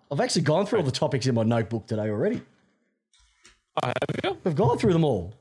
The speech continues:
Speaker 1: because you were damn quick.
Speaker 2: Ah.
Speaker 1: And, uh, some of the votes are already coming through, Jamie, and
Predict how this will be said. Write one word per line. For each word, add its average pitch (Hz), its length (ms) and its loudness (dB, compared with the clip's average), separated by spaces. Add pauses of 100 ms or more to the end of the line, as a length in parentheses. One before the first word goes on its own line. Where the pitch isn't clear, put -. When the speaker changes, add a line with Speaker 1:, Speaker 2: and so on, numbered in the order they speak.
(240)
Speaker 1:
because 185 240 -2
you 226 120 2
were 180 60 4
damn 180 300 2
quick. 415 320 2 (320)
Speaker 2:
Ah. - 140 -10 (120)
Speaker 1:
And, 160 280 2
uh, 165 200 4
some 208 160 0
of 190 40 2
the 170 80 4
votes 170 260 2
are 170 40 2
already 165 280 2
coming 151 280 2
through, 165 220 2
Jamie, 170 380 4
and 165 480 4